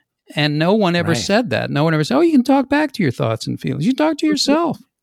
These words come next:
Speaker 2: Yeah.
Speaker 3: Yeah.
Speaker 2: And also, I feel like, you know, that kind of toxic shame is because you are not one spe-, the one specific kind of person that we're basically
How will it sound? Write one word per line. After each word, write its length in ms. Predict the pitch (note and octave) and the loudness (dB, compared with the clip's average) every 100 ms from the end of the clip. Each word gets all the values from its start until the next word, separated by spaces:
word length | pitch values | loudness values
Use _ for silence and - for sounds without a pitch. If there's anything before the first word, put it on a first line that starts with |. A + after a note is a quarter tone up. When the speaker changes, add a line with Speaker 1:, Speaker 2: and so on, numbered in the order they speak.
| _ _ | _ _
Speaker 2:
Yeah. 240 | C#3 C#3 | -8 -4
Speaker 3:
Yeah. 200 | C3+ G4 G4 _ _ _ - | -2 -4 -6 _ _ _ -6
Speaker 2:
And 100 | A3+ | -4
also, 300 | C4 B3 A#3 - _ _ _ - | -2 -2 -4 -12 _ _ _ -10
I 60 | |
feel 260 | E3 A#3+ C4+ | -8 -8 -6
like, 360 | A#3+ F3 - _ | -6 -6 -10 _
you 120 | D#3+ | -8
know, 240 | C3+ B2 - - _ | -6 -8 -16 -20 _
that 440 | D3+ C#3 C#3 C3+ | -12 -6 -6 -8
kind 180 | - C3+ | -6 -4
of 80 | B2 | -4
toxic 420 | - B2 - A2+ | -2 -2 -2 -4
shame 560 | - - A#2+ G#2+ F#2+ F#2+ - _ _ _ _ | -2 -2 -2 -2 -6 -10 -16 _ _ _ _
is 160 | - A#2+ | -4 -2
because 540 | - A2+ - C3 C3+ | -2 -6 -4 -2 -2
you 140 | C3 B2 | 0 0
are 140 | A#2+ | 0
not 540 | A#2 A2 G#2+ G#2 - - _ _ _ _ _ _ _ _ _ | -2 -4 -4 -6 -8 -12 _ _ _ _ _ _ _ _ _
one 460 | A2+ G#2 A#2 A#2+ | -12 -6 -2 -2
spe-, 380 | A#2 - C#3+ E3+ | -2 -4 -6 -4
the 100 | C#3 | -4
one 280 | A#2+ D3 E3 | -2 0 0
specific 420 | - E3 D3 C3+ - | -2 -2 -2 -2 -4
kind 180 | A#2+ | -6
of 80 | G#2+ | -4
person 260 | A#2 G#2+ G#2+ | -4 -4 -4
that 100 | G2+ | -8
we're 80 | G#2 | -8
basically 680 | G2 G2 - G#2 F#2 F2 | -4 -4 -4 -6 -6 -8